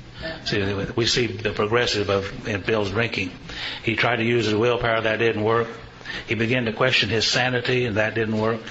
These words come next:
He began to talk about, think about suicide. And then, uh, we find him now, he's drinking for the sickest effect of all, which is total oblivion. He just wants out of it,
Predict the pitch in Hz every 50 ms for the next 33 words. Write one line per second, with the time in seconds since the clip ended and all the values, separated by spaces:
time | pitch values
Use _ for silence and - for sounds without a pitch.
0 | - - - - - - - - - - - - 113 110 120 117 117 131 131 123
1 | - - - 123 120 - - 113 120 117 120 - - - - - - 131 135 123
2 | - 117 120 117 - - - - 143 135 113 - - 95 90 90 92 - - -
3 | - - - - - - - - - - - - - - 104 104 101 123 135 135
4 | 120 110 104 95 98 98 98 104 104 - 117 113 117 113 107 107 117 120 123 110
5 | 101 110 110 104 101 120 113 113 - 110 98 - 107 104 101 - - 120 - -
6 | 127 - 123 - 139 127 123 - 131 117 113 104 98 95 98 95 - - - -
7 | - - - - - - - - 123 101 - - 117 107 101 101 104 104 110 113
8 | 104 92 90 87 - - - - - - - - - - - 101 98 101 98 -
9 | 104 104 104 - 104 98 95 92 92 95 95